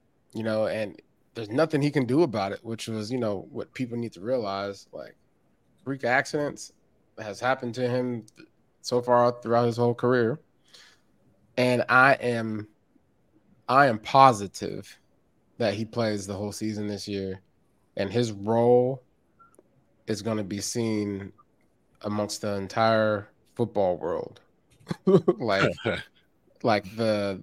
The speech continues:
Speaker 1: I feel like he's been kinda slated in the sense of, like, the rankings and D Bs.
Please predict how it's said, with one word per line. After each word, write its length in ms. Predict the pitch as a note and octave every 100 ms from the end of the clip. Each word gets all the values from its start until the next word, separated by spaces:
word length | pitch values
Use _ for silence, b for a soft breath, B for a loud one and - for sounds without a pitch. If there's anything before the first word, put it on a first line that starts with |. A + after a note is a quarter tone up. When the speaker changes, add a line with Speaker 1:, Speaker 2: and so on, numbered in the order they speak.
| -
Speaker 1:
I 80 | A#2
feel 180 | - D#3+
like 140 | C#3 A#2
he's 140 | B2
been 280 | A2 B2 A2
kinda 240 | B2+ G2
slated 560 | - B2 C3+ A#2+ G#2+ G#2+
in 80 | G#2+
the 80 | G2+
sense 300 | - A2 G#2
of, 140 | G2+
like, 260 | F#2+ F#2+ F#2
the 80 | F#2+
rankings 540 | F2+ A2 G#2 G#2+ G2+
and 140 | F#2+ F#2
D 160 | G2+
Bs. 480 | G2 A2 A2+ A2+ A2+